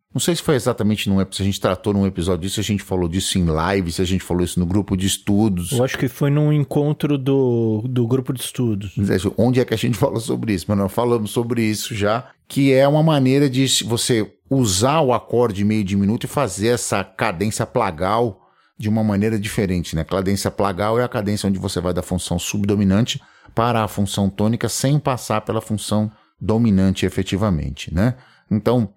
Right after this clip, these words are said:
Speaker 1: o autor aqui, né? A transcrição que a gente tem, a gente tá usando aquela transcrição do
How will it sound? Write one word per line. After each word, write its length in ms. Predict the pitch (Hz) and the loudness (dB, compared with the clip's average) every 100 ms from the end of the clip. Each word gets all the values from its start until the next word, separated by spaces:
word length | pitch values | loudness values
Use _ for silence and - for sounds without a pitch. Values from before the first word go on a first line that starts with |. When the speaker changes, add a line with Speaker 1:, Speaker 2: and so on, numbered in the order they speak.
| _ _ | _ _
Speaker 1:
o 600 | 92 90 87 85 85 80 | -2 0 0 0 0 0
autor 500 | 87 90 - 127 120 | -2 -2 -2 0 0
aqui, 320 | 92 - 143 | -2 -4 0
né? 240 | 156 143 139 _ - - | 2 0 -2 _ -18 -10
A 100 | 82 | -8
transcrição 580 | - 107 - 95 - 113 | -4 -4 -2 -4 -2 0
que 80 | 104 | 0
a 40 | |
gente 220 | 98 98 | -2 -2
tem, 200 | - 113 | 0 0
a 40 | 104 | 2
gente 220 | 101 95 | 0 0
tá 80 | 92 | 0
usando 300 | 90 92 90 | 0 0 0
aquela 200 | 95 90 | 0 -2
transcrição 540 | 90 92 95 - 92 | -2 -4 -2 0 0
do 180 | 87 | 0